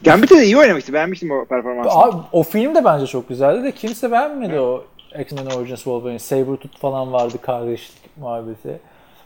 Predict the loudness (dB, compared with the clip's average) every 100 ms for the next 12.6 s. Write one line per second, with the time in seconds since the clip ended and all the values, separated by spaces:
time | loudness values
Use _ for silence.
0 | 0 2 4 2 0 -4 -8 -16 -18 -20
1 | _ _ _ _ -16 -12 -2 0 0 -6
2 | -12 -12 -14 -14 -10 -10 -12 -20 -20 -18
3 | -14 -8 -8 -8 _ _ _ _ _ _
4 | _ -10 -6 -4 -2 -4 -6 -12 -14 -18
5 | -18 -14 -8 -6 -6 -6 -8 -12 -18 -12
6 | -12 -12 -16 _ -2 -2 -2 -6 -6 -6
7 | -8 -8 -8 0 0 0 -2 -8 -6 -6
8 | -8 -10 -20 -20 -14 -12 -12 -16 _ -12
9 | -10 -12 -16 _ _ -18 -8 -6 -6 -10
10 | -16 -14 -8 -6 -4 -6 -10 -16 -20 -20
11 | -18 -14 -14 -14 -14 -14 -12 -10 -10 -10
12 | -12 -14 -16 -16 -16